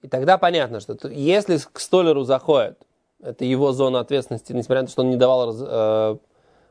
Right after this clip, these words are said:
позволения, он называется Коров Лемейзин, должен предполагать, что люди могут к нему зайти в магазин. То есть я так понимаю, что это, наверное, какой-то магазин, в котором люди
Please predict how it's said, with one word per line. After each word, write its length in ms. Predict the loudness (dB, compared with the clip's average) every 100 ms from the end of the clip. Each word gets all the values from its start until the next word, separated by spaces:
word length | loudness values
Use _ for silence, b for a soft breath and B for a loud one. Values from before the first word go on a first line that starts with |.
| _
позволения, 800 | -8 0 2 2 0 -2 -4 -10 _ _ _ -10
он 200 | -4 -2
называется 600 | 0 2 2 2 0 -2
Коров 240 | 0 0
Лемейзин, 400 | 0 -2 -2 -2
должен 240 | -2 -2 -4
предполагать, 460 | -2 2 2 2
что 100 | -2
люди 140 | -6 -2
могут 240 | -2 -4
к 40 |
нему 160 | -4 0
зайти 300 | 2 0 -2
в 60 | -4
магазин. 500 | -2 -2 -4 -10 -12 _ _ b b b b b b b b b _ _ _ _ _ _ _ _ -20
То 240 | _ -12
есть 100 | -2
я 80 | -2
так 120 | 0
понимаю, 200 | 0 -2
что 100 | 0
это, 80 | 0
наверное, 260 | 0 0
какой-то 240 | -2 -2 -2
магазин, 340 | 0 2 0
в 20 |
котором 280 | -2 -2 -2
люди 260 | 0 -2